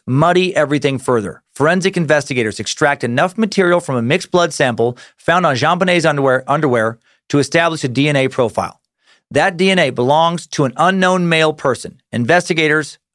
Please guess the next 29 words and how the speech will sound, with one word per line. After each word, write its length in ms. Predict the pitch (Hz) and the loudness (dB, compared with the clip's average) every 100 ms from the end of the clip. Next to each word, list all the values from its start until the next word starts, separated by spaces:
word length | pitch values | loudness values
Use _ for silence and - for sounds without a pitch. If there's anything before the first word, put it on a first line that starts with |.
| _ | _
obviously 640 | 151 208 180 131 120 117 117 _ | 0 2 2 -2 -2 -4 -6 _
hope 220 | - 170 | -2 0
that 80 | 156 | 0
this 180 | 147 147 | -2 -2
is 100 | 120 | -4
a 40 | |
big 260 | 110 147 156 | 0 0 0
break 240 | 143 135 | 2 0
in 80 | 123 | -2
solving 280 | 110 120 113 | -2 -2 0
the 60 | 110 | -4
case. 380 | 101 - - _ _ _ _ _ - - _ | -6 -8 -16 _ _ _ _ _ -20 -20 _
The 80 | 110 | -4
D 160 | 117 170 | 0 2
N 80 | 165 | 2
A 80 | |
was 140 | 151 131 | 0 -2
submitted 300 | 120 151 143 | -2 0 0
to 40 | |
the 140 | 123 127 | 0 0
F 120 | 131 | 0
B 120 | 131 | 0
I's 200 | 131 131 | 0 0
combined 500 | - 117 139 151 143 | -4 -2 0 0 0
D 80 | 127 | -2
N 60 | 120 | -2
A 100 | 113 | -2
index 420 | - 180 175 175 | -2 0 0 0
system, 540 | 190 180 180 170 160 | -2 0 0 -2 -4